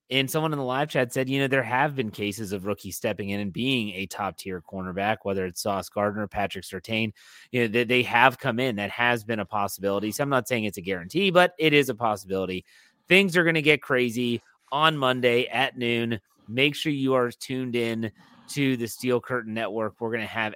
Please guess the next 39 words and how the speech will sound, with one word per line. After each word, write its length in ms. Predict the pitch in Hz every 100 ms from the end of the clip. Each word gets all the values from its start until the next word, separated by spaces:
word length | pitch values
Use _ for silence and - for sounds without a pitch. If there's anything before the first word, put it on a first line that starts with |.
| -
everything 360 | 123 123 117
covered 300 | 104 113 101
for 160 | - 104
you, 80 | 104
but 100 | 107
also 340 | 131 139 127
wherever 360 | 113 113 120 127
you 160 | 117
get 240 | 104 110 -
your 80 | -
audio-only 1000 | 104 110 110 104 98 - 104 104 98 92 -
podcasts, 680 | 101 95 87 98 92 85 - _ _ - _
that's 480 | 90 92 117 120 -
where 160 | 120 110
you're 100 | 107
gonna 180 | 104 98
have 200 | 98 -
to 80 |
be, 200 | 95 104
because 360 | 95 98 110 95
we'll 120 | 101
probably 460 | 82 110 101 101 95
have 220 | 104 98
some 160 | 110 98
podcasts 560 | 104 101 - 98 -
running 340 | 101 95 95 90 _ - _
as 440 | 107 113 113 107 92 _ _ _ 131
any, 380 | 143 139 131 -
if, 280 | 156 165 - -
I 100 | 113
guess 180 | 120 113
I 60 |
should 240 | 113 127 104
say 180 | 120 117
not 220 | 110 104
as, 320 | 110 107 107
but 140 | 107 -
if 280 | 135 139 123 - - _
moves 560 | 110 127 123 120 110